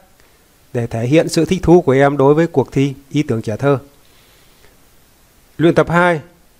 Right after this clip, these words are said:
viết một đến hai câu thể hiện sự tán thành của em với sáng kiến của các bạn nhỏ được giới thiệu trong bài đọc.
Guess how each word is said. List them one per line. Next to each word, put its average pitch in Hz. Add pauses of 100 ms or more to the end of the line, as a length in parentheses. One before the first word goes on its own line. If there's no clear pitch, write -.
(360)
viết 180
một 170
đến 156
hai 170
câu 165 (200)
thể 127
hiện 160
sự 165
tán 143
thành 127
của 120
em 143 (580)
với 135
sáng 151
kiến 147
của 120
các 143
bạn 131
nhỏ 107
được 131
giới 139
thiệu 151 (240)
trong 131
bài 117
đọc. 110